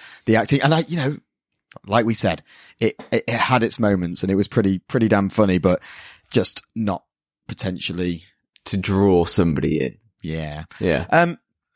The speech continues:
Speaker 1: no, I haven't watched any of that. I have been watching, and I'll talk about it in Slice of Life. I actually
Speaker 2: Oh,
Speaker 1: and
Speaker 2: excellent.
Speaker 1: well, I, I don't know if, I think you've mentioned this before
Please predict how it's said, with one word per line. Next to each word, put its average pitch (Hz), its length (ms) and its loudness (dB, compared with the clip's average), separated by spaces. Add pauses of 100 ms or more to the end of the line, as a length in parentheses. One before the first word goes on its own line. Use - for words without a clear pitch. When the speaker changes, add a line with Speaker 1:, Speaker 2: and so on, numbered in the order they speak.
(320)
Speaker 1:
no, 147 160 4
I 143 60 4
haven't 151 220 2
watched 131 200 2
any 113 160 4
of 98 120 2
that. 110 220 2
I 151 80 2
have 196 460 2
been 190 160 2
watching, 160 320 0
and 143 100 0
I'll 135 80 0
talk 156 220 -2
about 123 240 0
it 110 100 0
in 107 140 -6
Slice 104 280 -2
of 101 80 -8
Life. 113 220 0
I 240 300 0
actually 123 520 0 (160)
Speaker 2:
Oh, 123 80 -4
Speaker 1:
and 131 140 -2
Speaker 2:
excellent. - 380 -10 (160)
Speaker 1:
well, 131 200 0 (140)
I, 123 180 -2
I 165 120 0
don't 196 180 0
know 151 160 4
if, 127 220 0 (180)
I 127 80 -6
think 139 480 -4
you've 175 200 0
mentioned 135 280 -2
this 113 100 0
before 92 540 0